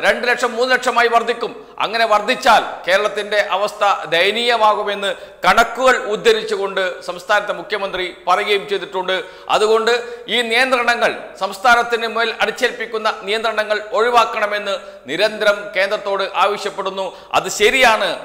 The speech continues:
പറയുന്നത് ശരിയാണ് എന്ന് ജനങ്ങൾക്ക് ബോധ്യപ്പെട്ടു തുടങ്ങി. അതിൻ്റെ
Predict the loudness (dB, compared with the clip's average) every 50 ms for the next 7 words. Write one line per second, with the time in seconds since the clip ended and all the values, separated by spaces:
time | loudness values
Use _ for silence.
0 | -2 0 2 2 2 2 0 -2 -2 -2 -2 0 0 0 2 2 2 2 2 2
1 | 2 0 -2 -4 -2 0 -2 0 -2 -4 -6 -4 -6 -6 -6 -10 -16 -20 -20 -20
2 | -20 -12 -2 0 0 2 2 2 0 0 0 0 0 0 0 0 0 -2 -4 -4
3 | -2 -2 -2 -2 -2 -2 -4 -6 -6 -10 -14 -20 _ _ _ -4 -4 -2 -2 -2
4 | -2